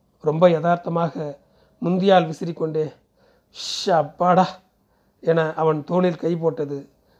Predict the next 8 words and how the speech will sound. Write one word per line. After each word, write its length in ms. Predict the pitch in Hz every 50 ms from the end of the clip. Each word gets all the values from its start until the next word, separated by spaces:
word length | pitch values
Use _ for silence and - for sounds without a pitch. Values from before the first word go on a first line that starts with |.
| _ _ -
பயங்கர 420 | 151 151 165 180 196 196 214 202
கோபமாக 760 | 202 196 190 190 196 190 185 175 175 - 170 160 151 147 - - _ _ _ _ -
ராம் 420 | - 156 160 165 170 160 151 - _ _ _ _ _ _ _ _ _ _
அக்காவை 440 | - 175 - - 190 175 160 160 151
திரும்பி 280 | - 160 165 170 170 170
பார்த்தான். 500 | 151 - 147 139 139 - 143 131 135 - _ _ _ _ _ _ _ _ _ _ _ _ _ _ _ _ _ _ _ _ _ - 165
மேடிட்ட 420 | 170 196 208 196 220 208 - 240
வயிற்றுடன் 580 | 208 190 196 190 190 190 180 180 170 160 151 -